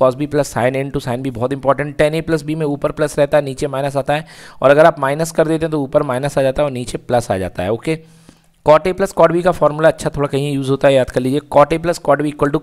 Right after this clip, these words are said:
cot A into cot B minus one और नीचे cot B plus cot A, और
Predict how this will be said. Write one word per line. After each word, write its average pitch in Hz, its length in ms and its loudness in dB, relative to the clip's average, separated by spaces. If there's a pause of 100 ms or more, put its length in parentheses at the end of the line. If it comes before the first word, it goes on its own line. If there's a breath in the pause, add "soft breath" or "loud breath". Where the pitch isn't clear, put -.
cot 135 200 4
A 156 80 -2
into 151 240 -8
cot 135 200 2
B 151 100 0
minus 131 380 -4
one 165 180 -2 (420 loud breath)
और 123 80 0
नीचे 147 260 -4 (140)
cot 135 180 6
B 147 220 -4
plus 147 180 -2 (100)
cot 101 240 -2
A, 87 60 -6 (300 soft breath)
और 113 160 -2